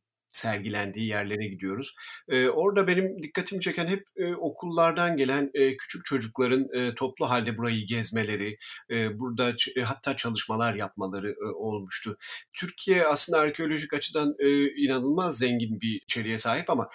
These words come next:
arkeolojiye olan ilgi çok fazla, e, değil ne yazık ki. E, acaba sizce Türkiye'de özellikle ilk öğretim çağındaki çocuklara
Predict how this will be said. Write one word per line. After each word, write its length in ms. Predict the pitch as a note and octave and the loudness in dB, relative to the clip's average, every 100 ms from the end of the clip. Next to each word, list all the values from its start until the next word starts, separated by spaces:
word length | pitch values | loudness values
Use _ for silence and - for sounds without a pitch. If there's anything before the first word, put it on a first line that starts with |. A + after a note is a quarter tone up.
| - - | -10 0
arkeolojiye 640 | A#2 A#2 C3 C3 B2 D#3 | 0 0 0 2 4 2
olan 440 | C3 B2+ C3+ C#3 - | 4 4 4 2 0
ilgi 520 | B2+ A#2+ C#3 D#3+ D#3+ | -2 0 -2 -2 -2
çok 280 | - G3+ - | -2 -2 0
fazla, 480 | C#3+ C3 A#2+ F3 D#3+ D#3 | 2 2 2 2 2 0
e, 160 | D3+ | 0
değil 200 | D3+ F3+ C3 | -2 -2 2
ne 60 | |
yazık 340 | A#2+ A#2 A#2 - | 4 4 0 -2
ki. 160 | A2+ - - - - | -8 -8 -14 -8 2
E, 100 | C#3 | 4
acaba 480 | - C#3 F3 F#3 | 4 2 2 4
sizce 800 | D#3 E3 E3 - D3+ A#2+ C#3+ C#3 C#3 | 6 6 4 2 2 2 4 4 2
Türkiye'de 500 | - C#3 C#3+ C3+ C#3 | -6 -2 2 6 6
özellikle 480 | A2+ A#2+ C#3 D3 C3+ | 4 2 2 2 2
ilk 260 | C#3 C#3+ B2+ | 2 2 2
öğretim 480 | B2+ B2+ D#3+ D#3 C#3+ | 2 2 0 0 -2
çağındaki 400 | B2+ A2+ A2 - | -2 -2 -2 -4
çocuklara 480 | B2 A2 - A#2+ | -4 -4 -4 -4